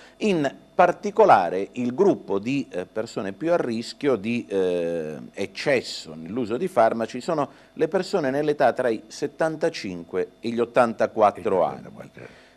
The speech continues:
Speaker 1: Il cinquantacinque per cento di questi soggetti, eh, prende dai cinque ai nove farmaci al giorno, il quattordici per cento di questa fascia d'età assume dieci o addirittura più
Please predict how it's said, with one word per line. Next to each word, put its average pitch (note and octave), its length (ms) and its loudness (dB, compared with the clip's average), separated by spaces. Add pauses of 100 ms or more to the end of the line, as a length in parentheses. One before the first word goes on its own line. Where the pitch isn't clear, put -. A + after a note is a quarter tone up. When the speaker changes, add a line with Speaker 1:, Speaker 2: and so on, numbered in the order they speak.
(140)
Speaker 1:
Il A3 200 -2
cinquantacinque D3 800 2
per C#3+ 180 2
cento G#2+ 320 -6
di C#3+ 80 -4
questi D#3 320 -2
soggetti, D#3+ 840 0
eh, A#2+ 280 4
prende F3+ 920 4
dai C3 340 2
cinque G3+ 840 -2 (100)
ai C3 260 0
nove D#3+ 500 0
farmaci B2+ 580 2
al F#2+ 160 0
giorno, C2+ 440 -10 (440)
il G2 220 -8
quattordici D3+ 760 2
per A#2 180 -2
cento C3 480 0
di - 100 -16
questa G2+ 240 -10
fascia C#3+ 360 2
d'età F#3+ 260 4
assume A#2+ 560 -2
dieci G3 460 -4
o D3+ 80 6
addirittura B2 640 0 (380)
più D3 280 4